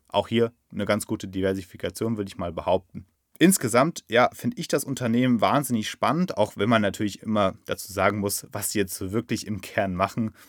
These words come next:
Das ist wahrscheinlich schwer zu bewerten, wenn man nicht aus der, aus der Branche kommt oder die Branche sehr gut kennt. Ähm, die Bewertung ist mit Sicherheit sportlich, aber auch hier, man kann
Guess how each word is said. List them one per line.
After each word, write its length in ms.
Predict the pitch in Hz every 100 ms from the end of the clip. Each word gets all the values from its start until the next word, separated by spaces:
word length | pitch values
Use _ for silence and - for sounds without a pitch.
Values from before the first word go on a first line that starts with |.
| _ _
Das 440 | - 95 101 - - _ _
ist 260 | 90 95 -
wahrscheinlich 480 | 90 - 95 95 -
schwer 220 | 101 101
zu 140 | -
bewerten, 480 | 87 82 101 - 95
wenn 100 | 92
man 140 | 92
nicht 180 | 90 90
aus 120 | 90
der, 340 | - 95 - -
aus 80 | -
der 100 | 87
Branche 360 | - 101 85
kommt 340 | - - 120 120
oder 100 | 87
die 120 | 87
Branche 340 | 95 95 90
sehr 160 | 85 87
gut 180 | 85 80
kennt. 320 | - 117 165 _ - - - _ -
Ähm, 380 | 101 101 101 98 _ _ -
die 60 | 101
Bewertung 480 | 90 104 139 131
ist 180 | 113 -
mit 120 | 107
Sicherheit 340 | - 120 92 90
sportlich, 600 | - 98 113 - 339 - -
aber 500 | 101 143 170 196 - _
auch 180 | - 123
hier, 300 | 127 143 - _ _ _ _ _ _
man 140 | 117 104
kann 320 | 120 135